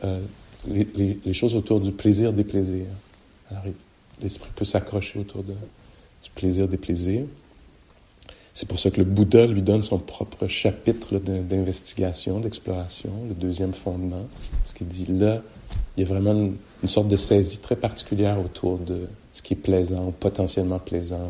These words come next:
ou l'a été, ou désagréable, potentiellement désagréable, et cetera. Il y a l'esprit, là, il y a un lien, là, vers la souffrance qui est, qui est immédiat, là. Il y a, il y a,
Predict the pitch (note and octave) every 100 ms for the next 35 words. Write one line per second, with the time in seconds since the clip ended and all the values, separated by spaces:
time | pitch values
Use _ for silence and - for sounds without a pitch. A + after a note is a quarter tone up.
0 | F2 F2+ F2+ F2 - - F2+ F2+ F#2 F2+
1 | - - - - - - - - F#2+ F2+
2 | F#2+ F2+ F2+ F2 F2 E2+ F#2+ F#2+ F2+ F2+
3 | F2 F2+ F2+ F2+ F2+ F2+ F2 F2 F2+ F2+
4 | F#2 - - F2+ F2+ G#2 - - - -
5 | F2 F2 - - - - F#2 F2 - -
6 | G2 F#2+ G2 F#2 F2+ F#2 F#2+ G#2 G#2 F2+
7 | F2+ F#2 F2 F2 - - - G2+ G2+ -
8 | F2 E2+ - - - - - - - G2
9 | G2 F2 F2 F2 F2 F2+ - - - -
10 | - - F2 F2 F2+